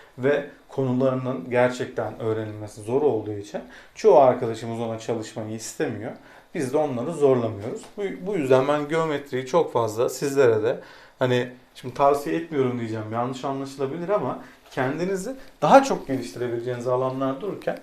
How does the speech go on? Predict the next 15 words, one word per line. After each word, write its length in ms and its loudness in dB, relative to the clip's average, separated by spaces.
geometriyi 680 -4
bir 140 -2
tık 240 -12
daha 300 4
aşağı 400 0
almanızı 440 -4
öneririm. 420 -4
İlk 240 -10
olarak 420 -2
başlayacağınız 600 0
nokta 340 -4
ise 380 -6
arkadaşlar 540 -4
kesinlikle 560 -10
Türkçedir. 640 -14